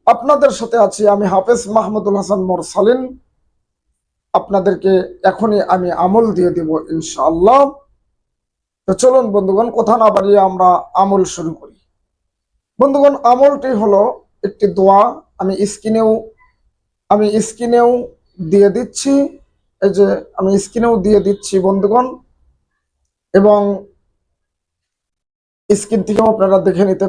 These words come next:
পারবেন, আমি বলেও দিচ্ছি বন্ধুগণ। তো দোয়াটি হলো, আমার সাথে সকলেই পড়ুন, বিসমিল্লাহিল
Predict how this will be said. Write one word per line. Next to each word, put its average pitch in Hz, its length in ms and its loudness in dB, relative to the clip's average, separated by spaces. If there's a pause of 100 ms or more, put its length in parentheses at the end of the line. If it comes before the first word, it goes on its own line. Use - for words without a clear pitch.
পারবেন, 190 300 2 (760)
আমি 180 140 2 (120)
বলেও 220 220 4 (100)
দিচ্ছি 180 340 -12
বন্ধুগণ। 160 380 -8 (1000)
তো 151 40 -6 (200)
দোয়াটি 220 420 2 (120)
হলো, 262 200 2 (1900)
আমার 202 320 2
সাথে 208 180 -2 (120)
সকলেই 196 420 2
পড়ুন, 170 260 -4 (1600)
বিসমিল্লাহিল 226 1300 2